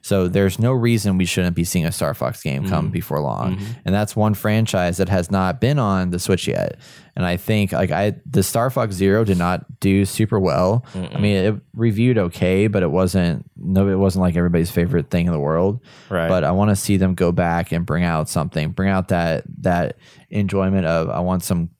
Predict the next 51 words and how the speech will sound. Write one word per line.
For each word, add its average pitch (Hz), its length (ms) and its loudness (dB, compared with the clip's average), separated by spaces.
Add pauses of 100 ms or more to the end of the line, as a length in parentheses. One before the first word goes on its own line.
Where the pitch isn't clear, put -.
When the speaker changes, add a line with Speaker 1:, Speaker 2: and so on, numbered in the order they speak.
Speaker 1:
co-op 82 520 0
stuff 107 420 -2
to 113 240 2
it. 123 200 2
Like, 90 200 -2
that 78 160 0
would 87 120 0
be 90 160 2
awesome 87 400 0
to 90 60 0
have, 90 200 0
like, 85 140 -4
four 82 260 -2
of 90 80 0
us 92 140 0
flying 87 340 -2
together. 90 520 0 (340)
And 92 80 -2
then 87 60 0
I 87 60 0
also 95 300 0
miss, 92 420 0
like, 85 240 -2
the 85 80 -6
battle 82 280 -2
mode 107 280 2
was 107 180 0
really 101 180 2
great, 104 440 0 (380)
uh, 87 140 0
where 85 120 2
we 85 160 2
fight 87 300 -4
each 82 180 -2
other 90 240 2
in, 87 340 0 (100)
you 90 120 -2
know, 85 160 -2
the 85 120 -2
arena 90 360 0
space 98 480 0
and 90 100 -4
see 90 100 0
Speaker 2:
Yeah. 101 60 2
Speaker 1:
what 90 100 -2
that 85 140 0
would 90 80 0
look 92 140 -2
like 98 380 0
today. 107 500 0 (380)
Um, 82 540 -2